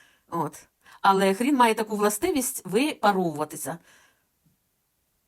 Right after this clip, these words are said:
Дуже-дуже такий пекучий в мене вийшов.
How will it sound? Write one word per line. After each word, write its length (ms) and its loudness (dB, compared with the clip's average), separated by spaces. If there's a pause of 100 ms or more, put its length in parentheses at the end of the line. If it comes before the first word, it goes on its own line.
(240)
Дуже-дуже 760 0
такий 200 -4
пекучий 440 0
в 20 -2
мене 240 0
вийшов. 340 -6